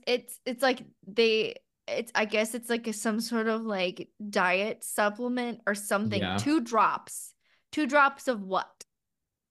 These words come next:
Speaker 2: I don't
Speaker 1: What are
Speaker 2: know.
Speaker 1: we, what are we dropping here? <laughs> Um,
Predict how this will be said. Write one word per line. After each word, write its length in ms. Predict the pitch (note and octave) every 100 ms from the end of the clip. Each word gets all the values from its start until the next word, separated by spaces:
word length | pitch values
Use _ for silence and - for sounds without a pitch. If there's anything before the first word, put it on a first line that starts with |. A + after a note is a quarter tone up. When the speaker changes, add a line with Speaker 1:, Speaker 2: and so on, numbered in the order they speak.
| _ -
Speaker 2:
I 60 | A2+
don't 40 |
Speaker 1:
What 100 | A2
are 40 | F#2+
Speaker 2:
know. 60 | F2+
Speaker 1:
we, 60 | - _ G3+
what 100 | A#3
are 60 |
we 100 | A#3+
dropping 540 | A3+ A3+ G3+ - E3+ A3+
here? 500 | A3+ E3+ C4 C4+ - -
<laughs> 880 | B3+ F#4 - - G4 - - - -
Um, 640 | B3 A#3 G3+ F3 G3